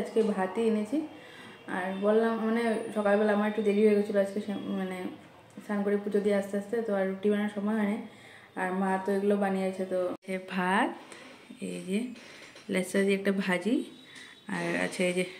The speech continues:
স-, ধনেপাতা সবজি দিয়ে, সবজি আছে এটা তো অনেক, তো সবজি দিয়ে ডাল, আর আছে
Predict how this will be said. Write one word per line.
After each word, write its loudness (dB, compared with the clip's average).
স-, -8
ধনেপাতা 2
সবজি -2
দিয়ে, 4
সবজি -2
আছে 0
এটা -6
তো -2
অনেক, -4
তো -12
সবজি -8
দিয়ে 2
ডাল, 2
আর -2
আছে -4